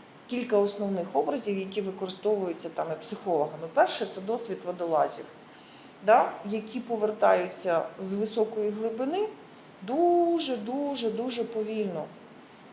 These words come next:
для того, щоб забезпечити хімічні процеси в організмі,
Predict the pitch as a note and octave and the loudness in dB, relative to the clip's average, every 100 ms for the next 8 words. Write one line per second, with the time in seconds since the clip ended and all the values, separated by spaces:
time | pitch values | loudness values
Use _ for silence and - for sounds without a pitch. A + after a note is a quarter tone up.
0 | - G3 F#3 F#3+ D4 D4 C4+ - B3 A#3 | -12 0 0 2 2 4 2 2 -2 0
1 | G#3 G#3 G3 G3+ - B3 C4+ - G#3+ G3+ | 0 0 -2 -4 2 4 4 0 -2 -8
2 | - A3+ A3+ G3+ - F#3+ F#3+ F#3+ - B3+ | -6 -6 -4 -2 -4 -6 -8 -10 0 2
3 | F4 - A3 - - - - F#3+ G3+ G3 | 2 -2 -6 -8 -12 -20 -20 -4 0 2
4 | G3+ G#3+ G#3+ G3 F3 F3 | 0 -4 -4 -6 -8 -10